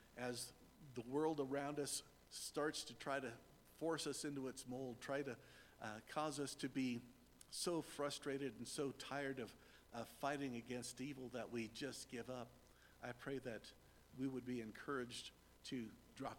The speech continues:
closer to the King. Lord, we know that the kingdom of, of God is, is where we have been given. It, it, it's something that has been offered to us, and we have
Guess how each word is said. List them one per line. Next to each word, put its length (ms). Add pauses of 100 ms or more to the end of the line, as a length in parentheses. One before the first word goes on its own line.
(100)
closer 300
to 140
the 80
King. 360 (1200)
Lord, 140
we 100
know 160
that 160
the 80
kingdom 500 (460)
of, 240
of 160
God 420
is, 380 (1200)
is 220 (160)
where 160
we 180
have 240 (180)
been 240 (1400)
given. 440
It, 160
it, 240
it's 300
something 400
that 180
has 120
been 160
offered 420
to 240
us, 220 (520)
and 240 (220)
we 120
have 240